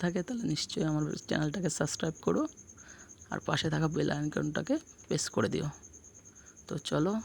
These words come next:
আমাদের এখন এ-, ওইদিকে মালসাটা মোটামুটি গরম হয়ে গেছে। আগুনটা ভালো, প্রথমে ধরতে চাইছিল না, আগুনটা ধরতে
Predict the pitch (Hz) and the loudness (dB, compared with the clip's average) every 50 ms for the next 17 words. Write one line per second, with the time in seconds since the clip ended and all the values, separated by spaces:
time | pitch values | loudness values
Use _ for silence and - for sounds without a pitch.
0 | - - - - - - 139 139 143 147 156 151 147 139 - - 156 156 151 - | -6 -12 -16 -14 -6 -2 0 2 2 2 2 4 2 2 2 4 2 2 2 0
1 | - 156 - - - - - 151 151 156 156 - 165 160 156 156 156 151 - 165 | 0 0 0 -2 -2 0 2 2 4 2 2 2 2 2 2 2 0 2 0 0
2 | 160 - 165 165 156 - 160 165 165 165 165 160 165 160 165 165 175 180 180 180 | 0 2 2 2 2 2 2 2 2 2 4 4 6 6 6 6 6 4 4 4
3 | 185 180 175 - - 294 302 - - - - - - - - - - - - - | 4 2 2 2 2 2 0 0 -8 -20 -20 -20 -20 -20 -20 -20 -20 -20 -20 -20
4 | - - - - - - - - - - - - - - - - - - - - | -20 -20 -20 -20 -20 -20 -20 -20 -20 -20 -20 -20 -20 -20 -20 -20 -20 -20 -20 -20
5 | - - - - - - 143 151 156 156 156 - - 160 156 160 160 156 156 160 | -20 -20 -16 -8 -4 -2 0 2 2 2 4 2 0 2 2 2 2 2 2 0
6 | - 170 160 - 165 175 165 156 156 156 - - - - - 165 160 160 165 165 | 0 0 4 6 6 6 8 8 6 4 2 -4 -8 0 2 4 4 6 6 6
7 | 165 165 165 165 160 156 151 156 156 151 - 156 147 160 151 147 - - | 6 8 8 8 8 8 8 6 6 6 4 4 6 6 4 4 2 -4